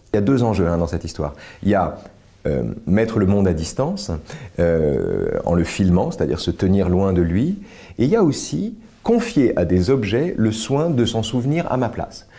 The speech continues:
C'est aussi la raison pour laquelle on filme. C'est-à-dire que on filme les choses pour être certain, non pas de ne pas les oublier, mais pour être certain de pouvoir les oublier puisqu'elles seront quelque part.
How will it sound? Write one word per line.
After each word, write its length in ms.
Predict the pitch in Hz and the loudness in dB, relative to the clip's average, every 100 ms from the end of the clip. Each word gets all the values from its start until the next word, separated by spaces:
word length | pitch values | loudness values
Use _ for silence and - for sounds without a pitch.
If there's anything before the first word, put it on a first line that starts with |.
| - | -18
C'est 120 | - 101 | -2 0
aussi 180 | 110 | 2
la 80 | 190 | 2
raison 240 | 147 139 143 | 4 2 2
pour 100 | 113 | 0
laquelle 240 | 107 113 | 0 0
on 80 | 101 | 0
filme. 380 | 98 82 73 71 | -2 -4 -4 -6
C'est-à-dire 400 | 87 90 107 120 | -4 -2 0 2
que 200 | 98 - - - | 0 -2 -8 -2
on 120 | 98 | 0
filme 420 | 90 - 202 135 | 0 2 4 6
les 120 | 90 80 | 4 2
choses 440 | 98 104 180 170 - - | 0 0 -2 -4 -12 -12
pour 200 | - 127 | -2 2
être 200 | 127 127 | 2 2
certain, 540 | 120 - 147 - 120 98 | 0 2 -2 2 2 4
non 220 | 151 185 | 4 2
pas 220 | 185 135 | 2 2
de 140 | 104 123 | 2 4
ne 140 | 113 | 2
pas 160 | - 101 | 2 0
les 180 | 87 | 2
oublier, 400 | 95 110 170 254 254 - - | 2 2 2 2 -2 -14 -4
mais 120 | 135 | -2
pour 200 | 135 156 | 2 2
être 200 | 165 165 | 2 2
certain 380 | 147 170 170 143 | 2 0 2 2
de 100 | 120 | 2
pouvoir 480 | 120 240 233 214 139 | 4 4 6 4 4
les 160 | 120 | 4
oublier 340 | 117 117 143 247 | 4 4 4 4
puisqu'elles 380 | 254 196 185 160 | 4 2 2 4
seront 320 | 190 196 254 | 4 4 4
quelque 260 | 233 180 | 2 2
part. 460 | 143 110 - - - | 2 0 -2 -8 -20